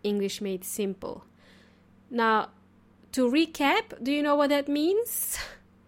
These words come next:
To recap means to review. Let's, uh, review. Let's go back in time and see what we've done so far throughout the course of English Made Simple. By the way, if you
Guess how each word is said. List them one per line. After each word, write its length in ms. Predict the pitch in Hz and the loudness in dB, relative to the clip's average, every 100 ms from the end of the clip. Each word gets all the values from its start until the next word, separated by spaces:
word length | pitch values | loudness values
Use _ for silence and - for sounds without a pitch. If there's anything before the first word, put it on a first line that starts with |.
| _ _ - | _ _ -6
To 140 | 277 | -2
recap 680 | 254 330 349 - 302 302 - | 2 2 2 2 0 0 -6
means 480 | 240 240 254 254 247 - - | -2 0 2 0 -4 -12 -14
to 140 | - | -6
review. 720 | 220 220 185 202 233 196 175 - - - - _ _ - | 0 0 -2 -2 0 -2 -6 -12 -20 -20 -20 _ _ -8
Let's, 640 | 226 247 262 247 - - 262 | -2 0 0 -2 -6 -4 -4
uh, 220 | 233 226 | -2 0
review. 420 | 220 226 214 247 214 | 0 0 0 0 2
Let's 240 | 220 214 | 0 -2
go 180 | 226 214 | 0 0
back 340 | 220 226 - | 0 -2 -2
in 100 | 233 | -4
time 380 | - 220 220 220 | -2 -2 0 0
and 160 | - 190 | -4 -8
see 320 | - 208 214 | -6 -4 -4
what 400 | 202 214 - - | -2 -4 -4 -8
we've 260 | 226 208 - | -6 -6 -2
done 320 | 202 214 208 - | 0 0 -2 -6
so 360 | - - 214 208 | -10 -4 -2 -2
far 720 | - - 202 208 208 220 - _ _ _ _ _ - | -6 -4 -2 0 0 -2 -6 _ _ _ _ _ -8
throughout 600 | 233 214 - 214 220 214 - - | -2 -2 -2 -4 -4 -6 -20 -18
the 460 | 196 220 208 208 208 | -12 -6 -4 -4 -6
course 340 | - 220 214 233 | -2 -2 -2 -6
of 100 | 208 | -6
English 400 | 220 214 214 - | -6 -4 -6 -4
Made 220 | 214 214 | -4 -4
Simple. 420 | - 302 302 - - _ _ - - - - _ _ _ - - | -4 -6 -4 -8 -10 _ _ -20 -20 -20 -20 _ _ _ -12 4
By 160 | 381 | 4
the 100 | 349 | 6
way, 240 | 330 233 208 | 4 4 2
if 180 | 302 - | -2 2
you 140 | 370 | 2